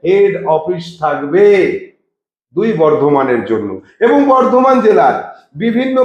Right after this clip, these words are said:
প্রান্তে সাহা ইনস্টিটিউটের অফলাইন সেন্টার স্থাপিত হতে চলেছে। বর্ধমান টাউনে হেড অফিসে দায়িত্বপ্রাপ্ত রয়েছেন দুই জেলার জেলা সভাপতি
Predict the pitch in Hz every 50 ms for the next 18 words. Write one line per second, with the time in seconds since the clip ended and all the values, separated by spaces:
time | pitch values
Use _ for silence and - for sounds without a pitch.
0 | 254 - 226 208 202 214 220 214 - 220 190 156 127 - - - - - _ -
1 | - 202 202 202 226 233 226 226 220 - 233 233 - 220 226 220 220 220 214 -
2 | - 185 196 196 196 208 202 196 196 190 - - - 190 185 185 - 220 247 302
3 | 302 - - - - - - _ _ - 208 208 202 208 214 170 202 208 170 185
4 | 175 175 170 - 165 151 135 - 120 113 - - - - - _ _ _ _ _
5 | _ _ - 196 220 208 226 240 240 247 247 240 240 240 214 208 214 214 220 214
6 | 220 214 185 185 202 220 220 226 220 226 226 220 - - 220 208 214 214 214 214
7 | 175 165 - 208 202 - - - 214 214 208 196 196 202 196 - - - - 208
8 | 214 214 214 214 214 208 214 220 214 214 214 - - - _ _ _ 202 226 247
9 | 247 254 247 254 254 240 180 160 170 196 208 220 214 214 214 214 214 214 180 170
10 | 180 208 220 220 208 202 - 208 196 185 185 185 185 180 180 175 175 175 175 160